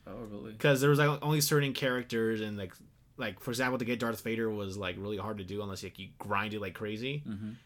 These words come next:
Speaker 2: it's like, to have a Star Wars game that doesn't have Darth Vader included automatically is just, like, preposterous.
Speaker 1: Yeah.
Speaker 2: So that wasn't enough of a stir. Anyways, moving on to our next story, Johnny.
Speaker 1: What else we got?
Speaker 2: Uh, we have the, of course,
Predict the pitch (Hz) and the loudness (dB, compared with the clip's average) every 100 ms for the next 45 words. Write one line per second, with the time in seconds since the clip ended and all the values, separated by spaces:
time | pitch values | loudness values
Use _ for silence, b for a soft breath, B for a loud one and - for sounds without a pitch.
0 | B 123 139 151 143 196 220 - 147 151 | B -2 0 4 6 6 4 4 6 6
1 | 156 147 143 117 107 117 123 120 117 104 | 6 4 4 2 2 0 0 -2 -2 -2
2 | 107 - 107 107 92 113 104 95 92 87 | -2 -4 -4 -4 -4 -6 -4 -6 -6 -8
3 | 95 101 98 90 - - - - 95 92 | -8 -8 -8 -8 -10 -10 -12 -12 -12 -10
4 | - - - - - - - 82 - 90 | -10 -12 -14 -14 -16 -16 -14 -14 -16 -18
5 | - - - 98 104 107 101 98 104 107 | -20 -12 -8 -4 -2 -2 -4 -6 -8 -8
6 | 101 101 95 92 - b b b b - | -8 -6 -6 -6 -10 b b b b -12
7 | - 117 107 190 180 107 - - - _ | -2 2 2 4 2 2 -2 -10 -18 _
8 | _ _ _ - 196 175 165 160 151 - | _ _ _ -4 -2 -2 -4 -4 0 0
9 | 156 156 101 90 - 92 92 92 98 110 | 0 -4 -6 -8 -8 -8 -8 -10 -12 -14
10 | - B B B B - - - - - | -18 B B B B -12 -12 -16 -20 -20
11 | - - - - - - 110 113 113 123 | -20 -20 -20 -20 -20 -10 -6 -2 -2 0
12 | 127 127 120 120 117 113 113 107 B B | 0 0 -2 -4 -6 -4 -4 -4 B B
13 | B B 113 - 120 113 - - | B B -16 -10 -6 -6 -8 -12